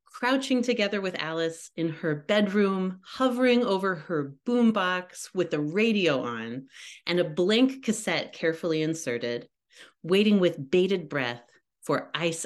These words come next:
Ice Baby to come on the radio so we could quickly press play and record at the exact same time and add this song to the totally awesome mixtape that we were dubbing together.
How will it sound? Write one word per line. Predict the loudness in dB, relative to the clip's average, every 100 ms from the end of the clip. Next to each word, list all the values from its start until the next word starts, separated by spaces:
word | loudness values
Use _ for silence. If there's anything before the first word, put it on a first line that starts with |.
| -6
Ice | -2 -2 -4
Baby | 0 2 2 0 -2
to | -10
come | -6 0 2
on | 4 4
the |
radio | 4 2 2 0
so | -2 -4
we | -2 -4
could | -8 -12 -18
quickly | -2 -2 0 0 0 -2 -12 -20 -6
press | -2 -2 -6 -16 -20 _ -10
play | 0 2 4 4 2
and | 0 0
record | -2 -2 2 4 2 -2 _ -12
at | -6
the | -2
exact | -2 0 0 -2 -4
same | -2 -2 -2
time | -6 -8 -8 -10 -14 -18 -16 -16 -4
and | -2 0 0
add | 0 2
this | 0 2
song | 2 4 2
to | 0
the | -4 -4 -4
totally | -10 -4 0 2 2 2
awesome | 0 -4 -4 0 2 2
mixtape | 0 -6 -8 -6 -6 -2
that | -2
we | 0 0
were | -2
dubbing | -2 -2 -2 -4
together. | -4 -6 -8 -8 -10